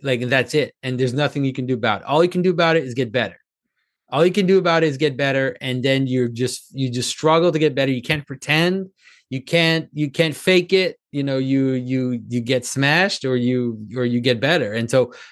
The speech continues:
it's, but I know so many guys that are, that are into M M A or into jujitsu because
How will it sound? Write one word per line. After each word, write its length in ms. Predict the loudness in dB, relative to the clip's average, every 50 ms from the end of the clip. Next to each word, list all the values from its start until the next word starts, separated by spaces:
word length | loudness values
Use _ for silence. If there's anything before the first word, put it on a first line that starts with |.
| _ _
it's, 160 | -18 -14 -12 -12 -12 -6
but 160 | -2 0 0
I 100 | 2 2
know 140 | 2 0 0
so 420 | 0 0 0 0 0 2 2 2
many 220 | 2 2 0 -2 -2
guys 420 | -2 -2 0 2 2 2 2 4
that 160 | 2 2 2
are, 220 | 2 0 -2 -4 -6 -4
that 180 | 0 0 2 2
are 80 | 2 2
into 280 | 2 0 0 0 0
M 180 | 0 0 0 0
M 120 | 0 0 0
A 260 | 2 2 0 0 0
or 80 | 0
into 240 | -2 -2 -2 -4 -4
jujitsu 520 | -2 -4 -4 -2 -2 -2 -2 -2 -4 -6 -6
because 640 | -6 -8 -2 -2 -2 -2 0 -4 -6 -6 -10 -14